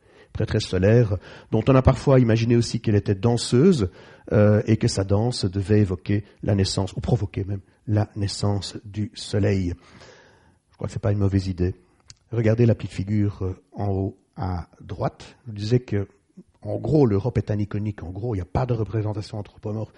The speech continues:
pas de représentation zoomorphe. Et je vous ai déjà dit que le monde nordique était exceptionnel. Dans le monde nordique, il y a quelques statuettes en bronze, entre autres celle que je vous montre là. C'est un personnage qui fait une culbute en arrière et qui ne porte que,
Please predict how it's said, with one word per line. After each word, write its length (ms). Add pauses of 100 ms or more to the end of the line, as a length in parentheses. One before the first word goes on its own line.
(280)
pas 140
de 80
représentation 640
zoomorphe. 420
Et 60
je 80
vous 100
ai 40
déjà 180
dit 160
que 240 (240)
le 100
monde 180
nordique 360
était 160
exceptionnel. 640 (460)
Dans 200
le 60
monde 220
nordique, 360
il 80
y 40
a 80
quelques 260
statuettes 400
en 100
bronze, 400
entre 240
autres 220
celle 200
que 100
je 60
vous 60
montre 300
là. 180 (420)
C'est 260
un 40
personnage 520
qui 80
fait 100
une 100
culbute 360
en 80
arrière 600 (520)
et 80
qui 160
ne 80
porte 380 (120)
que, 260